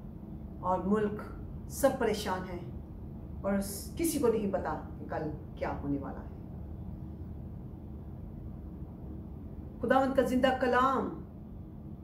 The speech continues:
वाहिद ऐसी हस्ती है जो हमें तसल्ली और इत्मीनान अता करता है। और मैं आपको एक बहुत ही खूबसूरत बाबरकत बात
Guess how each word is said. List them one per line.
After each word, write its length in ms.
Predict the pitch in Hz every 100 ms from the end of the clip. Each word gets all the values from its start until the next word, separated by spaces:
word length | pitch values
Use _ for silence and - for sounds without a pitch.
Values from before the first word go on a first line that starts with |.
| -
वाहिद 540 | - 240 233 254 - - - - - - - - - - - - - - - - - - - - - - - - -
ऐसी 340 | 247 240 262 226 220 - - - - - - - - - - - - - - - - - -
हस्ती 320 | 359 381 294 254
है 120 | 226
जो 100 | 220
हमें 260 | 214 214
तसल्ली 480 | 220 220 240 214 202
और 180 | - 196
इत्मीनान 540 | 185 180 175 160 151 139 - -
अता 180 | - 143
करता 360 | - - -
है। 140 | - - - - - - - - - - - - - - - - - - - - -
और 60 | 190
मैं 120 | 226
आपको 260 | 247 262 277
एक 260 | 277 - -
बहुत 360 | 254 - -
ही 120 | 247 233 - - -
खूबसूरत 840 | 247 220 - - 349 339 254 - - - - - - - - -
बाबरकत 500 | 190 180 185 175 185
बात 340 | 175 151 -